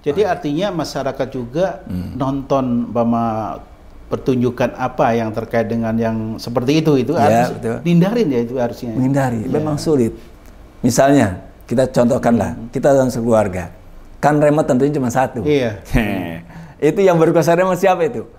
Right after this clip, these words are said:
Speaker 2: Bisa ibunya, anaknya, atau bapaknya.
Speaker 1: Iya.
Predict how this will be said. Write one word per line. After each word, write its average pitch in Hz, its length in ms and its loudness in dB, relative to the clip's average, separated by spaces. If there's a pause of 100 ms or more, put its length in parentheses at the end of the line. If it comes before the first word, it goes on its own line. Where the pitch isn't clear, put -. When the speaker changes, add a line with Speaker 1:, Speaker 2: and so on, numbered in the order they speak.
Speaker 2:
Bisa 143 340 0
ibunya, 147 640 0
anaknya, 143 480 -2
atau 190 100 -6
bapaknya. 151 640 0
Speaker 1:
Iya. 123 240 -12